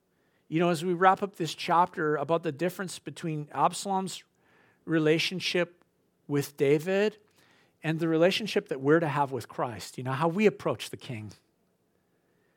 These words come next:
how we're to approach our Father in heaven.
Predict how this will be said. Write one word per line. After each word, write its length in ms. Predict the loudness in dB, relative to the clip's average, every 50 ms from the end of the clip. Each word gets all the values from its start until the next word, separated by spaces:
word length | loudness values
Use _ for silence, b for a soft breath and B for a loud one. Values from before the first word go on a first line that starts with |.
| _ _ _ _ 0
how 120 | 2 4
we're 160 | 6 6 6
to 80 | 6 4
approach 380 | 2 2 2 0 0 0 0 -4
our 100 | -4 -2
Father 560 | 2 4 4 4 4 2 -2 -2 -2 -4 -10 _ _ _ _ _ _ _ _ _ _ _ _ _ _ _ _ _ _ _ _ _ _ _ _ _ _ _ _ _ _ _ _ _ _ _ _ _ _
in 140 | -6 -4 -2
heaven. 500 | 0 0 0 0 -2 -6 -10 -10 -14